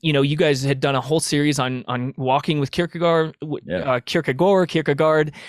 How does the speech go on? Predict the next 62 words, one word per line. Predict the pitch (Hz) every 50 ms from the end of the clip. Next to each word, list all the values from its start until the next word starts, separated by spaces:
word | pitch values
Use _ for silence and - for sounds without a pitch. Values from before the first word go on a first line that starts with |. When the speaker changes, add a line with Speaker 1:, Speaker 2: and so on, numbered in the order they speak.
| - - 156
Speaker 1:
which | 160 165 -
Speaker 2:
Yeah. | 170
Speaker 1:
was | 156 139
really | 151 160 160 156
helpful | 139 - 156 151 143 - 156 143
to | - 165
a | 151
lot | 135 147 143 135 147
of | 151 139
people. | - - 151 156 139 - 143 139 135 139 -
Um, | - 139 131 131 131 131 131 123 - - - - - - - - _ _ -
and, | 156 151 147 143 139
uh, | 143 135 131 131 127 131
so | - - 170
thank | 151 - 160 160 185 202
you | - 180
for | - 165
doing | 156 160 160 165
that. | 170 170 170 180 202 233 - _ _ -
And | 143 143 147
that's | 143 147 143
a, | - 175
Speaker 2:
Oh, | 196 180
it |
Speaker 1:
and | 139 117
Speaker 2:
was | 117 120
Speaker 1:
that's | 156 170 120 110
an | 104
Speaker 2:
a | 101
Speaker 1:
online | 165 165 160 160 151 147
resource. | 143 151 147 151 - - 247 - - -
Did | - - 156 151
you | 180
ga-, | 175 196 196
did | - 180 156
you | 190
have | 185 175
some | - 180 160
fun? | - 180 156 - 180 190
It | 170 -
seemed | - 214 208
like | 180 160 -
you | 165 156
guys | 160 147
Speaker 2:
It | 208
Speaker 1:
had | -
a | -
Speaker 2:
was | 208 180
Speaker 1:
lot | -
Speaker 2:
a | 151
Speaker 1:
of | 120
fun. | 135 123
Speaker 2:
pleasure. | 156 165 170 160 120 113 123
Oh | - 185
my | 165 127 110
gosh. | 95 110 104 95 - -
I | 123
mean, | 135 131 127 120 113 110 95 113 -
<clears throat> | - 143 131 117 110
Tripp | - 202 202 202
Fuller, | - - 160 160 156 139 127 123
if, | 113 110 110